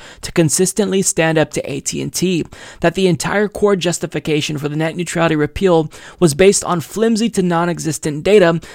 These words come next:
appears to not have played too much of a role in the court's thinking." Odd thing about the ruling to me is that under the Administrative Procedure Act, a regulator is supposed to provide hard data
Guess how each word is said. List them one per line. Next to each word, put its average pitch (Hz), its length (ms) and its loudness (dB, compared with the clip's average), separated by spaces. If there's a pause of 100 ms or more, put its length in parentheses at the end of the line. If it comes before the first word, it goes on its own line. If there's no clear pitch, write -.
appears - 380 0
to 202 100 2
not 185 300 0
have - 240 -10
played 175 260 0
too 180 140 0
much 170 200 -2
of 160 120 -2
a 165 60 -2
role 175 420 4 (340)
in 170 120 2
the 170 60 2
court's 160 320 0
thinking." - 460 -6 (400)
Odd 202 280 2
thing 208 160 2
about 165 260 4
the 175 80 0
ruling 170 320 2
to - 160 0
me 185 300 4
is 151 100 -2
that 160 220 2
under 220 200 -2
the 202 140 0
Administrative 175 640 -2
Procedure 160 480 -2
Act, 156 320 0 (220)
a 165 80 0
regulator 185 500 4
is 170 120 0
supposed 208 400 -4
to 202 60 -12
provide 160 420 0
hard 196 500 0
data 175 420 4